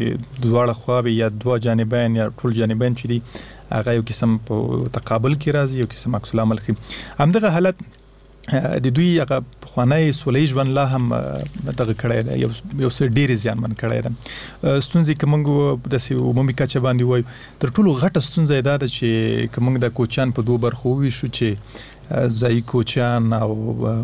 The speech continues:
عبوري کوچیان دي، دا بیا په خپل ذات کې متفاوتې، آ، ستونزې لري. آ، نو د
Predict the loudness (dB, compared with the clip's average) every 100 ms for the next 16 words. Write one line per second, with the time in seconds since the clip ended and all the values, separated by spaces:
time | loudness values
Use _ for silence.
0 | 0 2 2 2 0 -2 0 0 0 0
1 | -4 -8 -16 -10 -2 0 0 -2 0 0
2 | 2 2 0 0 0 0 -2 -4 -4 -2
3 | 0 2 2 0 2 0 -2 -4 -8 -8
4 | -6 -6 -6 -6 -8 -8 -8 0 2 4
5 | 2 2 0 -4 -10 -18 -18 -20 -20 -4
6 | 0 2 2 0 2 2 2 -2 -4 -2
7 | 0 0 0